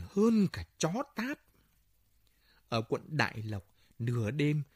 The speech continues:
chúng lọt vào nhà quận phó, giết chết hai cha con nhà lão Trương Ngô, rồi rút êm,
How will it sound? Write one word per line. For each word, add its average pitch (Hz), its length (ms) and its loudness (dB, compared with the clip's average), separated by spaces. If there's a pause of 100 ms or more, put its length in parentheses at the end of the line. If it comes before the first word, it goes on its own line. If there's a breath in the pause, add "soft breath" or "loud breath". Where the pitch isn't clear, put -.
(300 soft breath)
chúng - 180 -4
lọt 131 360 -4
vào 120 100 0
nhà 107 240 -2
quận 104 280 -6
phó, 143 260 -6 (220 soft breath)
giết 123 340 -4
chết 220 220 2
hai 139 200 -4
cha 135 180 -6
con 127 340 -4
nhà 90 140 -4
lão 95 320 -8 (100)
Trương 160 360 -2
Ngô, 151 280 -2 (240)
rồi 92 480 -6
rút 110 280 -6 (140)
êm, 156 420 0